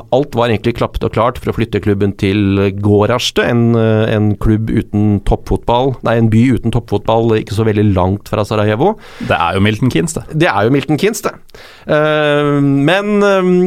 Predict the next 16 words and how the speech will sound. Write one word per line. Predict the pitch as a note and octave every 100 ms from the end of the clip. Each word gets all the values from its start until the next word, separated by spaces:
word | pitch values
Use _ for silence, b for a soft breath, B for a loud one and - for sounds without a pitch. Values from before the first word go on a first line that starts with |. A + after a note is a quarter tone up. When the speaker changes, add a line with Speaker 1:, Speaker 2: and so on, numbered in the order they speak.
| F3+ -
Speaker 1:
eh, | E3 E3 D#3+ E3 - F3+ F3
før | D#3+ - - C#3 D#3 F3+ E3
de | D#3
var | D#3 D3+
kommet | D#3 B2 A#2+
så | C#3 C3
langt | B2+ C3
at | - -
alt | B2+ A#2+
var | A#2+ A#2+
liksom | B2+ A2+ A#2 A2
klappet | - A2+ -
og | A2+
klart, | C#3 F3 F#3+
så | - - C3 C3+ C3+ C3+
fikk | C#3+ -